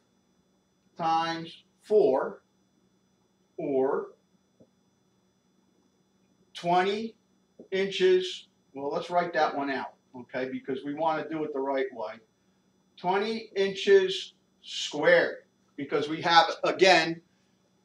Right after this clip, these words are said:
units times units, which means they're squared units,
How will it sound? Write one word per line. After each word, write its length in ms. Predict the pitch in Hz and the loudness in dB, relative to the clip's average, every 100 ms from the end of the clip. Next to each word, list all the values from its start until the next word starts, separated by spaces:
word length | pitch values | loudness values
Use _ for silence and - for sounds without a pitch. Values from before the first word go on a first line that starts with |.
| _ - | _ 0
units 500 | 175 196 208 - - | 4 6 4 0 4
times 380 | 196 175 151 | 4 4 0
units, 440 | 170 170 131 127 - | -4 -2 -2 -4 -10
which 220 | 135 - | -10 -8
means 240 | 139 139 | -8 -6
they're 160 | - 151 | -2 -2
squared 600 | - - 139 147 147 139 | -2 -4 2 2 2 -2
units, 560 | 143 120 - - - | -8 -8 -10 -10 -10